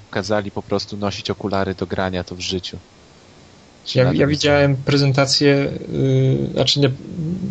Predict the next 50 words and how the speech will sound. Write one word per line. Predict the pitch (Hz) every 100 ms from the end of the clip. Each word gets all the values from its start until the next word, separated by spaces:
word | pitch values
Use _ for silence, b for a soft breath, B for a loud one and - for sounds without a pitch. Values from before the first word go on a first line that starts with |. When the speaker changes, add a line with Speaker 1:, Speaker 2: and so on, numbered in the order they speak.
| 127 127
Speaker 2:
nie, | 151
nie | 151 156
mogłem | 156 156
pograć | 170 160 113
sam, | - 123
ale | 123
widziałem | 127 131 131 123
prezentację | 127 127 131 139 - 131 127 123
Gran | - 120 135 135
Turismo | 170 160 120
w | 101
trzy | - 117
D. | 110 110 - B B B B B - -
Tam | 110 107
w, | - 110
przez | - 113
okulary | 113 117 104
sobie | 107
patrzyłem, | 107 101 - 107
jak, | 101 -
jak, | 104 -
jak, | 104 104 - 131
jak | 110 101 - - - - 107
jakiś | 110 -
tam | - 101 98 104 117 117
replay | 110 113 104 101
był | 110 98
puszczony. | - - 104 101 117 - B B B
Tylko | 139 143
że | 147
ja | 143
tego | 135 143
trzy | 131 -
D | 131
to | 131
prawie | 131 131 135
nie | 135
widziałem, | 139 147 131 101
więc | 101 95
może | 110 104
należy | 110 104
do | 107
tego | 107 104
grona | 117 113
osób, | 107 -
które | - 110
mają | 104 104
z | -
tym | 107
problemy. | 107 104 98